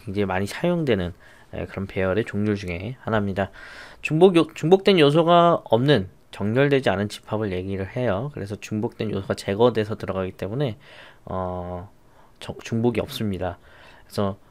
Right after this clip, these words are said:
어, 보면 이제 어떤 이게 집합이거든요. 이게 하나의 집합. 그래서 어떤 유니온이라든지 인터섹션, 아, 디퍼런스, 시메트릭 디퍼런스 같은, 뭐 이게 말이 어려운데 합집합, 차집합,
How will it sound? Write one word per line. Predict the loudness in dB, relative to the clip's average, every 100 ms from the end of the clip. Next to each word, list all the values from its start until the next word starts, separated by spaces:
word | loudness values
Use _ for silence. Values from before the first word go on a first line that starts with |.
| _ -16
어, | -8 -6 -4 -2 -4 -6 -12 _
보면 | -4 0 0
이제 | 2 4 4 2
어떤 | 0 2 4
이게 | 2 0 -2 -8 _ _ -14
집합이거든요. | -6 -4 4 4 4 0 -2 -2
이게 | -2 -2
하나의 | -4 -6
집합. | -6 -10 -6 -6 -6 _ _ _ -14
그래서 | -8 -2
어떤 | -2 -2 -6 -4
유니온이라든지 | 0 4 4 4 4 0 -2 -2 0 2 2 -2 -12 -20 -14
인터섹션, | -8 -4 -4 -2 -4 -4 0 2 4 2 0 -4 -10 -18
아, | -16
디퍼런스, | -8 -6 -2 -2 -2 -4 0 2 4 2 -2 -12 -16
시메트릭 | -6 -2 -2 0 -2 -2
디퍼런스 | -4 -2 0 0 -2
같은, | -4 -4 -2 -2 -4 -6
뭐 | -4 2 4
이게 | 4 2
말이 | 2 6 8
어려운데 | 8 8 4 2 -4 -6 -14 -20 -18
합집합, | 2 2 4 4 2 2
차집합, | 0 0 -2 -2 -2